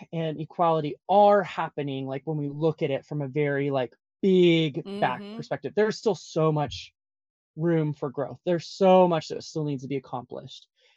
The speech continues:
Speaker 1: And within the last century, honestly, like, w-, yeah, like, within the last hundred years, like, we've seen s-, in particular, like, w-, women,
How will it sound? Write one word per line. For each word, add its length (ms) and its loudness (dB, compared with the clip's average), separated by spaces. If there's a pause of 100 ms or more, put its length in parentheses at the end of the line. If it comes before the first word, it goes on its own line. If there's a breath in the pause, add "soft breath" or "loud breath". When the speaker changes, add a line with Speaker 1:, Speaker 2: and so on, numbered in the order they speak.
(300)
Speaker 1:
And 500 0 (500)
within 280 2
the 80 2
last 280 0
century, 680 -4 (460)
honestly, 480 4
like, 180 -2
w-, 200 -8
yeah, 180 4
like, 220 -2
within 200 -4
the 60 -2
last 280 -4 (220)
hundred 280 -6
years, 160 2
like, 120 -2
we've 120 -4
seen 200 -4
s-, 180 -12 (100)
in 120 0
particular, 520 0
like, 240 -2 (560 soft breath)
w-, 220 -12
women, 460 0